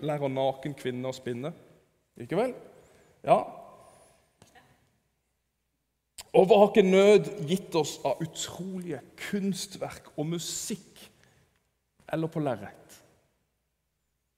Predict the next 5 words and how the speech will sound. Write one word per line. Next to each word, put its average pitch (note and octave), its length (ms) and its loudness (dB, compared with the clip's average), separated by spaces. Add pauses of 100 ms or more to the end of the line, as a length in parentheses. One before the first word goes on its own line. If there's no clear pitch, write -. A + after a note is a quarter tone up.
(760)
Motgangen, F3 720 -2
lidelsen, E3+ 440 -6
har D#3 200 -4
et D#3 120 -10
potensiale. C3+ 920 -12